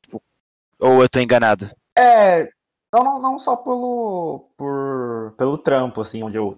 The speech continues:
Speaker 2: onde eu trabalho. Mesmo antes de arrumar emprego lá, eu já não, eu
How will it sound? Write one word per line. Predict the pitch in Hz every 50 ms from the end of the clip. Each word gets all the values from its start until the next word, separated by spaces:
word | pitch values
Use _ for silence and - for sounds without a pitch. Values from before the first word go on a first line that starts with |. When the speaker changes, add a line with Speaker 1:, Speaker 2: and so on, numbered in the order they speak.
| _ _
Speaker 2:
onde | 110 101 110
eu | -
trabalho. | - 131 127 123 113 113 110
Mesmo | 113 143 170 185 160
antes | 151 147 143 127 110
de | 113 117
arrumar | 110 110 107 107
emprego | 107 113 110 107
lá, | 110 113 117
eu | 120 127
já | 139 139 139
não, | 147 139 139 143 143 143 139 135 _ _ _ _ - - _ _ _ -
eu | 113 120 123 123 120 113 -